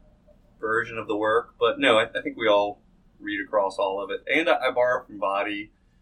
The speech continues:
Uh, he comes a little later, and I also kind of, like, read across time into Bro-, Dobringer,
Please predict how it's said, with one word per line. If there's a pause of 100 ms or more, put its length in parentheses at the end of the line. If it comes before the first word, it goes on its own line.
(180)
Uh,
he
comes
a
little
later,
and
I
also
kind
of,
like, (380)
read
across
time
into
Bro-, (100)
Dobringer,